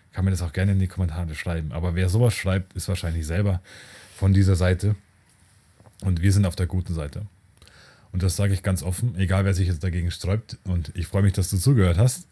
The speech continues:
Ich wünsche dir einen wunderschönen Tag. Du bist kein schlechter Mensch. Du wurdest nur falsch auferzogen, falsch platziert.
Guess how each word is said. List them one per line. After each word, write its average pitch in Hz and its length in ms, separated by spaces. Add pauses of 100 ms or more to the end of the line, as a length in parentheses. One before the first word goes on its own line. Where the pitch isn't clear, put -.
Ich 87 140
wünsche 117 180
dir 101 100
einen 98 120
wunderschönen 131 380
Tag. 104 300 (300)
Du 90 60
bist 117 160
kein 107 160
schlechter 110 320
Mensch. 107 320 (340)
Du 98 120
wurdest 104 260
nur 104 100
falsch 95 420 (380)
auferzogen, 92 680 (200)
falsch 87 300
platziert. 95 560